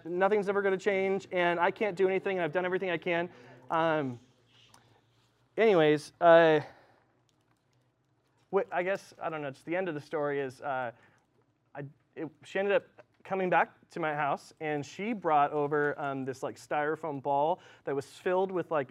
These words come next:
two hundred, uh, it was, like, blow pops and I'm dumb. Anyways, a lot of, like, anyways,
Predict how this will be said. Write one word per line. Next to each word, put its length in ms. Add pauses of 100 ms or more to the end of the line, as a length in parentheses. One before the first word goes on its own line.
(100)
two 300
hundred, 680 (320)
uh, 60
it 40
was, 100
like, 160
blow 200
pops 420
and 440 (680)
I'm 160
dumb. 260
Anyways, 240
a 60
lot 220
of, 60
like, 160
anyways, 280